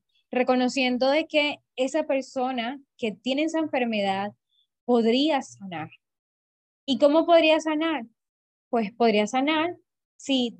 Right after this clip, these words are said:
recibe un mejo-, un, un muy buen muy buena asistencia médica, podría sanar directamente desde la oración constante,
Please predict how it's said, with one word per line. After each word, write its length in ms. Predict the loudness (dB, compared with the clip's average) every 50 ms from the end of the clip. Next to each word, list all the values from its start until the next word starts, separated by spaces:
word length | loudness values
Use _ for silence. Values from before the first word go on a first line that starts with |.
| -6
recibe 420 | -4 -2 0 0 0 0 -2 -4 -4
un 60 | -4
mejo-, 220 | -4 -6 -6 -6
un, 360 | -6 -4 -4 -4 -4 -6 -6 -6
un 160 | -6 -6 -4 -4
muy 120 | -4 -2
buen 400 | -2 -2 -2 -2 -4 -8 -12 -14 _ _ _ _ _ _ _ _ _ _ -4
muy 100 | -2 0
buena 520 | 0 0 -2 -2 -4 -4 -4 -6 -6 -6
asistencia 600 | -6 -6 -6 -8 -6 -6 -4 -4 -4 -6 -6 -8 -6
médica, 800 | -2 0 0 2 2 0 -2 -2 -2 -2 0 0 -2 -4 -6 -6
podría 260 | _ -6 -4 -4 -6 -6
sanar 420 | -6 -8 -8 -6 -6 -6 -6 -6
directamente 840 | -6 -6 -6 -6 -4 -4 -6 -6 -4 -6 -8 -6 -6 -4 -4 -4 -4
desde 160 | -4 -4 -2
la 140 | -2 -2 -2
oración 600 | -2 -4 -6 -6 -10 -12 -10 -8 -6 -6 -6 -6
constante, 1040 | -6 -6 -6 -6 -8 -6 -2 0 2 4 4 4 2 0 0 0 2 2 2 0